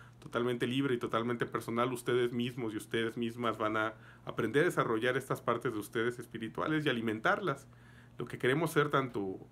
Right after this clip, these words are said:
Alini como yo es darles herramientas, darles, darles cer-, más que certezas, quitarles el, los miedos,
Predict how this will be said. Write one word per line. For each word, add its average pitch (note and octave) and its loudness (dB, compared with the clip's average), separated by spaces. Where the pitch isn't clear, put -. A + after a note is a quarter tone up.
Alini B2+ 2
como C3+ 0
yo B2+ 0
es A#2 -4
darles C3 2
herramientas, B2 2
darles, A2 -2
darles A#2 2
cer-, A#2 0
más - 0
que - -4
certezas, E3+ 2
quitarles F#3 4
el, C#3 4
los A#2+ 0
miedos, D3+ 4